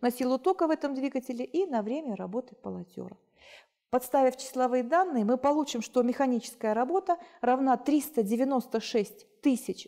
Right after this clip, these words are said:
джоулей или триста девяносто шесть килоджоулей.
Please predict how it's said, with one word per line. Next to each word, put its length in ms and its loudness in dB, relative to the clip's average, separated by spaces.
джоулей 640 2
или 200 0
триста 460 -2
девяносто 560 -6
шесть 320 -12
килоджоулей. 1080 -8